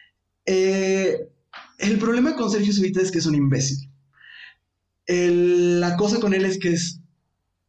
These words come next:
sumamente culto y entonces sabe muy bien atrapar a quien lo escucha.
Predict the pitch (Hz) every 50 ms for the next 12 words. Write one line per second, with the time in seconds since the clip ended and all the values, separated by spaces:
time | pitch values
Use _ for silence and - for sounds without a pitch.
0 | _ - - - 165 175 170 170 165 156 151 - 165 175 170 - - - - -
1 | 127 135 - - - - _ _ _ - 180 185 190 190 202 220 226 226 220 226
2 | 226 233 247 247 - - - - - - - _ _ _ - - - 165 170 175
3 | 175 175 175 175 175 180 190 185 170 170 170 156 151 151 147 143 - - 143 -
4 | - 131 127 127 135 135 127 123 127 - 143 139 135 131 127 123 131 - - 170
5 | 160 - - - - - - _